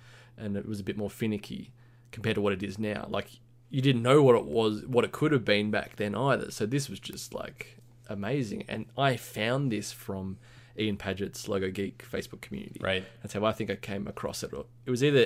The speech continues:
Speaker 1: Ian that posted it or someone else might have, um, posted about it. And I was just like,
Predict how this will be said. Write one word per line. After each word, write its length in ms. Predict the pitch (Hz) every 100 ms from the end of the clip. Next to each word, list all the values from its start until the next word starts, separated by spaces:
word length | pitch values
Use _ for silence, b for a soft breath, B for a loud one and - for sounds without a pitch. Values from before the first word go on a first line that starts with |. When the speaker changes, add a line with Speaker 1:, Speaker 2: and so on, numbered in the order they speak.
| -
Speaker 1:
Ian 220 | 120 127
that 100 | 110
posted 360 | - 104 98 107
it 60 | 101
or 80 |
someone 320 | 101 113 104 101
else 380 | 101 - - - B B B B 110
might 240 | 104 101
have, 420 | 101 98 98 - -
um, 420 | 101 - - -
posted 420 | - 107 202 - 110
about 320 | - - -
it. 80 | -
And 80 | 110
I 60 | 104
was 100 | -
just 200 | 104 -
like, 340 | - - -